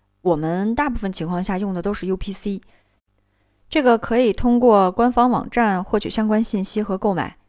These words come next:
如果想要通过淘宝购买的话，需要注意甄别，别买那种太便宜的，它有可能是生成器生成的，到时候传产品的时候传不上去就比较麻烦，毕竟一个U P C也就一块钱左右。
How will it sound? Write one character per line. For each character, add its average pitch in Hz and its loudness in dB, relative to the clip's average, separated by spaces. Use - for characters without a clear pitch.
如 277 2
果 330 6
想 165 0
要 180 2
通 254 4
过 254 6
淘 202 0
宝 262 4
购 196 2
买 147 -2
的 160 -6
话， 175 0
需 - -4
要 180 2
注 196 -4
意 180 0
甄 202 0
别， 147 -2
别 160 0
买 196 0
那 175 -4
种 151 -4
太 202 -2
便 151 -6
宜 170 -4
的， 147 -6
它 226 2
有 226 6
可 - -2
能 - -2
是 214 -2
生 226 -2
成 202 0
器 214 0
生 214 -2
成 170 -6
的， 180 -2
到 220 2
时 214 -4
候 214 2
传 202 -2
产 190 -4
品 226 -2
的 170 -4
时 - -8
候 190 -4
传 180 -4
不 208 -4
上 240 0
去 240 -4
就 202 -4
比 185 -6
较 147 -4
麻 143 -8
烦， 175 -6
毕 285 -2
竟 269 2
一 226 2
个 247 0
U 247 2
P 247 -6
C 254 -6
也 214 -2
就 180 -2
一 165 -6
块 302 -2
钱 165 -4
左 165 -4
右。 135 -6